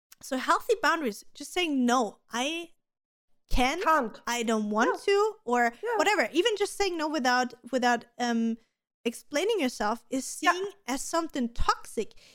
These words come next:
Speaker 1: even though it is a really healthy way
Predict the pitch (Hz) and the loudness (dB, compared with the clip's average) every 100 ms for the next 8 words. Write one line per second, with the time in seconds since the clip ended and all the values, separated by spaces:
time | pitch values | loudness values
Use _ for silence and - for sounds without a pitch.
0 | _ 294 370 403 415 - 262 277 330 - | _ -4 -2 0 0 0 -4 -6 -6 -6
1 | 233 220 254 320 349 330 - - 247 320 | -6 -4 -4 -2 -2 0 0 2 2 2
2 | - 277 262 202 226 262 196 196 | -2 -4 -4 0 0 0 -4 -6